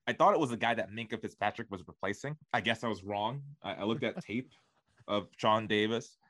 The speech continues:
Speaker 1: and it's gonna be rough if he sees significant playing time.
Speaker 2: Ooh,
Speaker 1: So let's just
Speaker 2: that's
Speaker 1: hope <laughs> that Julian Blackmon a-, and Kerry Willis can stay healthy, 'cause,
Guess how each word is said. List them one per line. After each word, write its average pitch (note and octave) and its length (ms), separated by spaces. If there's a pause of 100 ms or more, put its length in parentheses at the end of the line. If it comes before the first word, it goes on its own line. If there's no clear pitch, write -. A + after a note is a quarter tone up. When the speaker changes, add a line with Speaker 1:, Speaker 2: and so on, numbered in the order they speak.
(460)
Speaker 1:
and G2 360 (920)
it's C#3 160
gonna D3+ 180
be A#2+ 120
rough G2 640
if - 160
he G#2+ 100
sees G2+ 300
significant E2+ 520
playing D#2 260
time. B1 240 (300)
Speaker 2:
Ooh, B2 140
Speaker 1:
So G2 420
let's G#2 200
just C#3+ 160
Speaker 2:
that's - 80
Speaker 1:
hope B2 280 (120)
<laughs> - 140
that C#3+ 100
Julian C#3 500
Blackmon A2 600 (580)
a-, A2+ 40
and A2 360 (180)
Kerry B2 260
Willis A2 460
can G#2 120
stay G#2 200
healthy, G2 560
'cause, - 480